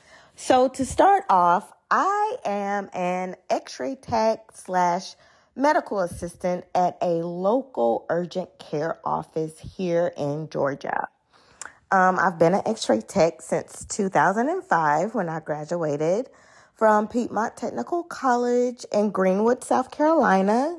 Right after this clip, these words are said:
Go P T C. Um, but anyway, anyone who's ever worked in the medical field knows the worst thing about the medical field sometimes is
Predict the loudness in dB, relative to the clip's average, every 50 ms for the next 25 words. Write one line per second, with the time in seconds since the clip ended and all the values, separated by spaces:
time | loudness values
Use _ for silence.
0 | -6 0 2 2 2 2 0 -2 -2 0 0 0 0 0 2 4 6 6 8 8
1 | 6 6 4 0 -6 -14 -14 -14 -14 -14 -18 _ _ _ _ -20 -20 _ _ 2
2 | 4 6 6 6 4 4 0 -4 -6 -6 0 4 4 4 4 4 0 -8 _ _
3 | _ 2 2 4 4 4 4 4 2 2 2 0 -2 -4 -8 -14 -20 -20 _ _
4 | _ _ 2 2 2 4 2 2 2 2 2 0 0 -2 -2 0 0 2 2 2
5 | 2 2 0 -2 -2 -2 -4 -4 -4 -4 -4 -4 -6 -6 -6 -8 -10 -8 -6 -4
6 | -2 0 2 2 2 2 2 -2 -4 -10 _ _ -6 -4 -4 -2 0 0 2 2
7 | 4 4 2 2 0 -2 -4 -8 -10 -12 -14 -16 -18 -20 _ _ _ _ _ _
8 | _ _ _ _ _ _ 0 0 0 0 0 -2 0 0 0 0 0 -4 -8 -10
9 | -10 _ 0 0 2 2 2 0 -2 -2 -4 -6 -8 -10 -12 -18 _ _ 0 0
10 | 0 2 2 2 2 4 2 2 0 -2 -4 -4 -4 -4 -4 -4 -4 -4 -6 -6
11 | -8 -8 -8 -8 -8 -4 -4 -2 -2 -2 -4 -6 -8 -12 -18 _ _ -18 -2 0
12 | 2 2 2 0 -4 -8 -6 -6 -4 -2 -2 -2 -2 -4 -4 -6 -8 -10 -12 -16
13 | -18 -8 -4 0 2 2 4 4 2 2 0 -2 -4 -8 -10 -14 -16 -16